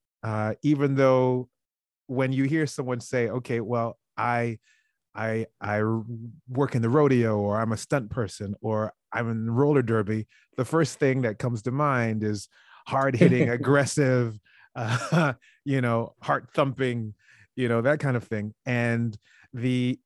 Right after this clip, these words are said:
Speaker 1: interesting contrast that we have with your film is that the, the interview, the conversation is serene and tranquil, and the, the images are,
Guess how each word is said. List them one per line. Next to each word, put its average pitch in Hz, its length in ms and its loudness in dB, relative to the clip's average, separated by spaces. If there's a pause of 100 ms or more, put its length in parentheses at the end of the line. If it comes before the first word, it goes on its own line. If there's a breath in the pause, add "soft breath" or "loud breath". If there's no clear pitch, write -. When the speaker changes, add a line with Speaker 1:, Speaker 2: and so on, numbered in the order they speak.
Speaker 1:
interesting 165 480 -4
contrast 151 600 -4
that 104 100 -8
we 123 120 0
have 117 160 0
with 110 140 -4
your 117 100 -2
film 151 300 -2
is 110 200 -4
that 113 200 -4 (120)
the, 113 580 -4 (340)
the 113 200 -8 (120)
interview, 147 600 2
the 110 140 0
conversation 131 1040 -2
is 104 200 -8
serene 135 680 0
and 110 140 -4
tranquil, 131 440 -4
and 107 120 -4
the, 107 140 -4 (300 soft breath)
the 113 160 -8
images 127 460 0
are, 104 340 -2